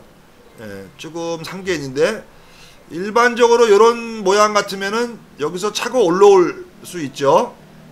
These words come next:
N자 패턴으로 올라가는 거. 예, 그래서 거래가 좀 붙어 있기 때문에, 그리고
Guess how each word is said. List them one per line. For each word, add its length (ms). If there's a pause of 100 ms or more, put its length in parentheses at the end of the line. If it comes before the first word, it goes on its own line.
N자 420
패턴으로 540
올라가는 440
거. 380 (540)
예, 240
그래서 180 (280)
거래가 340
좀 120
붙어 260
있기 200
때문에, 540 (540)
그리고 520